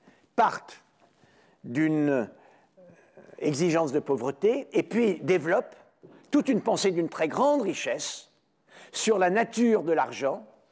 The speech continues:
son utilisation, afin de pro-, pro-, promouvoir dans la réalité, on va dire, la satisfaction, euh, évidemment les intérêts individuels,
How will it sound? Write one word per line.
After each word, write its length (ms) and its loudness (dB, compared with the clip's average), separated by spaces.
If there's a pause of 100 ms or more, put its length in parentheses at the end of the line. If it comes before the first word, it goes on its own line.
(360)
son 440 2
utilisation, 920 -2 (580)
afin 300 2
de 80 6
pro-, 220 2
pro-, 340 0
promouvoir 640 0
dans 80 0
la 120 0
réalité, 800 0 (880)
on 80 -6
va 140 2
dire, 160 2
la 80 0
satisfaction, 1000 -4 (920)
euh, 300 -14 (320)
évidemment 720 0
les 200 -4
intérêts 400 -2
individuels, 720 0